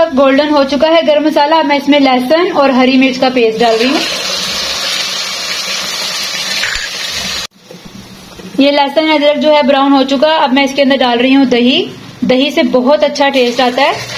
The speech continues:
पुलाव के अंदर। यहाँ पर मैंने दही डाल दिया। अब इसको भी हल्का सा भून लेंगे।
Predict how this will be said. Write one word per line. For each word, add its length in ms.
पुलाव 260
के 80
अंदर। 320
यहाँ 180
पर 120
मैंने 240
दही 200
डाल 240
दिया। 280
अब 120
इसको 260
भी 140
हल्का 260
सा 120
भून 200
लेंगे। 300